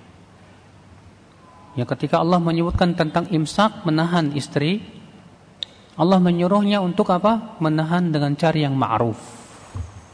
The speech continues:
Ya. Dan ketika Allah menyebutkan tasrih, tasrih itu artinya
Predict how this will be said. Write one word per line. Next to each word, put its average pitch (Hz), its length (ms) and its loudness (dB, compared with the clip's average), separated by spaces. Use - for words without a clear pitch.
Ya. 104 320 0
Dan 156 160 4
ketika 180 320 2
Allah 196 240 4
menyebutkan 196 800 0
tasrih, 220 560 2
tasrih 156 400 -2
itu 156 160 -4
artinya 160 400 0